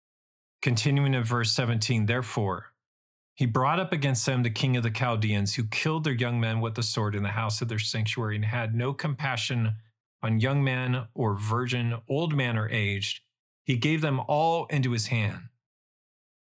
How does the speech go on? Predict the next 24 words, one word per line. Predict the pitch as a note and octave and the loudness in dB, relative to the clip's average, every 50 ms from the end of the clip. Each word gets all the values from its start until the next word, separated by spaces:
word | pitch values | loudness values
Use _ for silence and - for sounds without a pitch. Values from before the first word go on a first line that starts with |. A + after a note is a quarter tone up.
| _ _ _ _ - | _ _ _ _ -2
And | - B2 | 0 2
all | B2+ D3+ F3+ | 2 2 2
the | F3 F3 | 2 2
vessels | C#3 C3 D3 D3+ D#3+ - - E3+ D#3+ C3+ D3 | 2 2 0 0 0 0 0 0 0 0 0
of | C#3 B2 | 0 -2
the | B2+ B2 | 0 -2
house | C3+ C#3+ C#3 - - | 0 0 0 0 0
of | C3 A#2 | 0 0
God, | B2+ B2 A#2+ A#2+ A2+ | 0 0 0 0 0
great | A#2 A#2+ C3+ D3+ F3 F3 | 2 2 2 2 2 2
and | F3+ D#3+ | 0 0
small, | - - - D#3 D3 C#3+ | 0 0 0 0 2 2
and | C#3+ C3+ | 0 0
the | A#2+ | -2
treasures | A2 - - E3+ E3 F3+ D#3+ - E3+ D#3 C#3+ - | -2 -2 -2 0 0 0 0 0 0 0 0 0
of | D3+ C#3 | -2 -2
the | C3+ C3 | -2 -2
house | C3 C#3 C#3 B2+ - - | -2 0 0 0 0 -2
of | C#3 | -2
the | B2+ B2+ | -2 0
Lord, | B2 B2 A#2+ A#2+ A#2 | 0 0 0 0 0
and | A2+ A2+ A2+ | 0 0 0
the | |
treasures | A2 A2 - - - E3+ G3 F#3+ - E3 D#3 C3+ A#2+ A2+ A2 - | 0 -2 -2 0 0 0 2 2 0 0 0 0 0 0 -2 -6